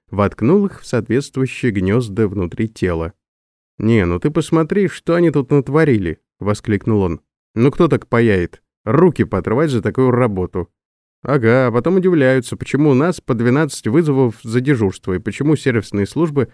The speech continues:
так много тратят. Блок нагнетателей вроде в порядке. А чего ж она жаловалась?» Врач переставил кончики тестеров в другие гнёзда. «Ё-моё, Майк, да тут весь амплитудный узел под замену.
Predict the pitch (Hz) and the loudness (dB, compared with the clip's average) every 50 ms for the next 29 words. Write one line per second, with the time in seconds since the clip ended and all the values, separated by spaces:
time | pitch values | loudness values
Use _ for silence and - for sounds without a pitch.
0 | _ _ - 127 113 - - 101 131 151 143 135 - 131 110 107 - - 98 - | _ _ -2 -2 -2 0 0 0 2 2 0 0 -2 -2 -2 -2 -2 -2 -6 -8
1 | - _ _ _ _ _ _ _ _ - - 90 95 117 120 - - 110 104 110 | -10 _ _ _ _ _ _ _ _ -8 -4 0 2 2 2 2 2 2 4 4
2 | 113 107 104 - 160 160 - 127 107 87 80 87 87 85 90 - - - 87 95 | 2 2 2 0 -2 -2 0 0 0 0 0 -2 -4 -4 -6 -8 -6 -4 -2 -2
3 | 101 120 - - - 143 131 - _ _ _ _ _ _ _ - 110 113 - 165 | -2 -4 -4 -4 -6 -6 -6 -6 _ _ _ _ _ _ _ -8 -6 -2 2 2
4 | 156 143 - 127 117 113 104 95 101 110 120 120 120 127 135 143 139 - - _ | 2 4 4 2 2 2 4 2 2 2 2 2 0 0 -2 -4 -4 -8 -16 _
5 | _ _ _ _ _ _ _ _ _ - 87 90 113 131 131 120 - - 123 110 | _ _ _ _ _ _ _ _ _ -8 -4 0 2 2 0 0 -2 -4 -4 -4
6 | 104 - - 113 104 98 101 92 - - 107 101 98 - - - - 92 - - | -2 -2 -2 -2 0 0 0 -2 0 0 0 0 -2 -4 -8 -8 -8 -6 -2 -2
7 | 143 175 - - - 165 165 151 - - - 104 98 107 98 90 90 117 123 117 | -2 -2 -4 -6 -6 -6 -6 -6 -8 -12 -12 -8 -4 -4 -4 -2 -2 -4 -4 -2
8 | 117 104 90 90 87 92 123 - - _ _ _ _ _ _ _ _ _ _ _ | -2 -2 -2 -2 -4 -4 -6 -6 -6 _ _ _ _ _ _ _ _ _ _ _
9 | _ _ _ _ - - 104 117 135 131 107 98 92 87 82 90 117 131 104 80 | _ _ _ _ -6 -2 0 2 2 2 2 2 0 0 0 0 0 0 -2 -2
10 | - 90 87 117 120 196 196 160 156 190 175 - - 156 147 135 147 143 131 - | -4 -2 0 2 2 2 2 2 0 0 0 0 0 0 0 2 2 0 0 0
11 | - 165 147 113 113 117 113 135 190 202 135 123 107 92 - 110 92 90 104 110 | -2 -2 0 2 2 4 4 4 2 2 2 2 2 0 0 -2 -2 0 2 2
12 | 110 104 95 87 87 80 - | 2 2 0 0 -2 -4 -6